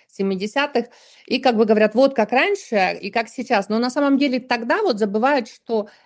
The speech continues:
это были столицы. На самом деле в Афганистане, а, так, э, жил Кабул. А там в аулах, кишлаках было совсем другое.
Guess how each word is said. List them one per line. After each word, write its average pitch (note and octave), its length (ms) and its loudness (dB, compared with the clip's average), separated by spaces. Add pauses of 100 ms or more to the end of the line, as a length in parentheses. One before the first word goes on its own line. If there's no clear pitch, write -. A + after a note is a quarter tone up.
(240)
это C#4 420 0
были A3+ 520 0
столицы. G#3+ 580 -2 (160)
На G#3 80 -6
самом B3 280 -2
деле D#4+ 220 0
в G#3+ 80 0
Афганистане, A#3+ 840 -4
а, F#3+ 640 -2
так, B3+ 400 -4
э, G3+ 520 2
жил A3+ 180 0
Кабул. G#3+ 440 -2 (680)
А F#3+ 420 0
там A#3+ 320 -2
в A3 80 0
аулах, C4 400 -2
кишлаках B3 680 -2
было A3+ 280 0
совсем G3 340 -10
другое. F3 420 -4